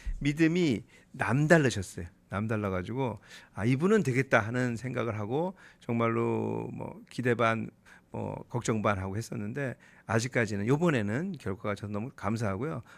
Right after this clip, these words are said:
어, 무엇보다도 환자 컨디션이 좋아서 식사도 잘하시고 뭐 불편한 게 없으시대요, 저한테. 제가 물었죠. "아, 이 불편하지 않으세요?"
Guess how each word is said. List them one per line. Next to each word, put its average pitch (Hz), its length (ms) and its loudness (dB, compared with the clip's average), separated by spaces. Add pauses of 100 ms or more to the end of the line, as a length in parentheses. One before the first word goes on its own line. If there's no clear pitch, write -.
어, 117 140 0
무엇보다도 160 480 0
환자 190 320 -6
컨디션이 202 580 -10
좋아서 120 540 -10 (240)
식사도 - 380 -10
잘하시고 139 800 -6 (320)
뭐 - 100 -6
불편한 247 320 4
게 233 60 2
없으시대요, 151 460 0
저한테. 101 460 -6 (180)
제가 196 160 2
물었죠. 139 280 -4 (280)
"아, - 80 -2
이 143 60 -2
불편하지 165 380 -2
않으세요?" 123 240 -2